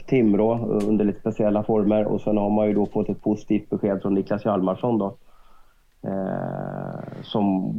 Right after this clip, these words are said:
kommer hem nu, och tanken är ju att han ska spela för, för H V då. Eh, det är ju två värvningar som jag tror varenda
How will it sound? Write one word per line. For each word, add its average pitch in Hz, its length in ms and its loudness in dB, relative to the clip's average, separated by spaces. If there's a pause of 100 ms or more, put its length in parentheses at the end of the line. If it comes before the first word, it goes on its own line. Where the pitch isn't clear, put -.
kommer 127 300 4
hem 117 300 4
nu, 98 100 4
och 101 320 0
tanken 110 340 2
är 107 40 2
ju 98 60 2
att 95 100 -4
han 101 100 -4
ska - 120 -6
spela 95 300 -2
för, 92 220 -2 (680)
för 101 100 -2
H 95 260 2
V 95 120 0
då. 90 120 0 (280)
Eh, 95 520 -2
det 101 60 0
är 104 60 4
ju 107 140 4
två 98 400 0 (120)
värvningar 101 580 2
som 101 140 -2
jag 95 100 -2
tror 101 120 -2
varenda 95 400 0